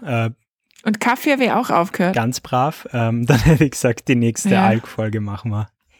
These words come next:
Speaker 2: Ende April. Dann ballert das
Speaker 1: Jawohl,
Speaker 2: nämlich auch noch
Speaker 1: da, da
Speaker 2: mehr.
Speaker 1: können wir drüber
Speaker 2: Mhm.
Speaker 1: reden. Tu-, tut mir, tut mir leid, liebe Annika, bald. Aber es ist nicht so
Speaker 2: Schade,
Speaker 1: toll.
Speaker 2: aber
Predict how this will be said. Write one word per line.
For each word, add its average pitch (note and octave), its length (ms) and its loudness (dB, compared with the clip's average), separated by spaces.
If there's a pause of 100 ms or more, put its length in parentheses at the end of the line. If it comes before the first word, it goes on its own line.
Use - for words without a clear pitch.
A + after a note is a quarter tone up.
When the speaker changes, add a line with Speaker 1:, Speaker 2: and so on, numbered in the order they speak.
(160)
Speaker 2:
Ende G#2+ 280 0
April. A#2 400 -4 (1080)
Dann G2+ 180 -4
ballert G#2 540 0
das G2+ 80 -4
Speaker 1:
Jawohl, F3+ 280 2
Speaker 2:
nämlich F3+ 180 0
auch - 40 -16
noch G#3+ 40 -2
Speaker 1:
da, F#3 160 2
da - 0 -
Speaker 2:
mehr. G3 160 2
Speaker 1:
können A#3 180 2
wir G3+ 80 4
drüber F3+ 320 2
Speaker 2:
Mhm. A#2 80 2
Speaker 1:
reden. - 460 0 (520)
Tu-, - 120 -2 (180)
tut D#4+ 180 0
mir, D4+ 200 -2 (100)
tut C#4+ 220 -4
mir C4+ 100 2
leid, G3+ 240 2
liebe G3+ 220 0
Annika, G3 520 0
bald. F#3+ 320 0 (400)
Aber G#3+ 140 0
es - 140 -4
ist - 40 -4
nicht C4+ 140 2
so C3+ 80 4
Speaker 2:
Schade, D#3 100 2
Speaker 1:
toll. F#3 220 2
Speaker 2:
aber C#3+ 160 2